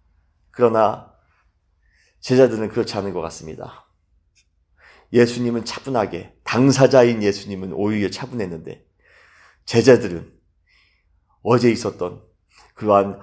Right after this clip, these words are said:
하나님 나라의 놀라운 일들을 바라보면서 그들 마음에 오히려 흥분이 넘쳤던가 봅니다.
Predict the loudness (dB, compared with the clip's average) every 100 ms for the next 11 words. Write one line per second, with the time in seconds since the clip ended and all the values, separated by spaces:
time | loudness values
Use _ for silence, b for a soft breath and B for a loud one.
0 | B 0 0 2 0 2 2 4 6 8
1 | 8 4 -2 -8 -8 -8 -6 -8 -8 -12
2 | -14 -18 _ _ _ _ _ _ _ _
3 | -12 -8 -6 -4 -4 -4 -4 -4 -4 -6
4 | -4 -4 -2 0 0 0 -2 -2 -2 -4
5 | -4 -8 -10 -12